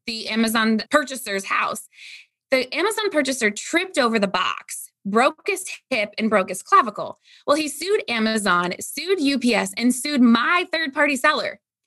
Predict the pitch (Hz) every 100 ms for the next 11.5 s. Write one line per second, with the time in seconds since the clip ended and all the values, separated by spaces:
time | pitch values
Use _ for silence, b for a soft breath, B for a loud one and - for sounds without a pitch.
0 | - 202 240 240 403 740 - 494 466 381
1 | 370 339 254 208 - 330 381 294 - -
2 | - - _ _ _ - 254 254 277 359
3 | - 320 277 226 208 440 480 480 415 190
4 | 175 165 185 - 302 339 359 339 339 330
5 | 320 294 277 254 _ - 349 480 480 285
6 | 254 254 240 453 349 170 185 - _ B
7 | B B 214 294 392 440 - - 320 330
8 | 370 415 415 - 330 330 339 - 247 247
9 | 269 277 285 254 226 196 151 185 - -
10 | _ _ - 254 262 262 269 311 285 294
11 | 240 220 170 113 -